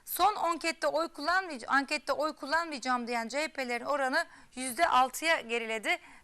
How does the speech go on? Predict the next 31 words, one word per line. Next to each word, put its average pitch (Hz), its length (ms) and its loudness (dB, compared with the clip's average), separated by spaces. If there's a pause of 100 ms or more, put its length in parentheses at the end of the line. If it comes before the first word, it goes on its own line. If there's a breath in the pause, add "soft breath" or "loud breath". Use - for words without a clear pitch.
Ben 285 220 4
de 233 120 0
bunun 269 260 -4 (220 loud breath)
farkındayım 269 720 -2
sosyal 269 440 -4
medyadan, 240 500 -2
takipten. 254 680 -2 (300 loud breath)
Çünkü 269 220 -10
ön 269 140 -4
yargı 220 500 -2 (260 loud breath)
çok 262 240 -8
kötü 269 380 -8 (340 loud breath)
bir, 254 360 -6 (420 loud breath)
e, 240 340 -2
şey, 294 240 -4
yani 254 320 0
bu 277 200 -8
ön 285 100 -4
yargıdan 269 600 0
sadece 240 420 -2
siyasi 247 420 -2
anlamda 214 440 -6
değil, 302 160 -10
her 262 140 -2
anlamda 214 440 -6
kaçınmalıyız. 233 840 -10
Bazı 220 280 -8
şeylerin 202 420 -12
doğruluğunu 214 500 -12
görmemize 208 520 -12
de 285 140 -4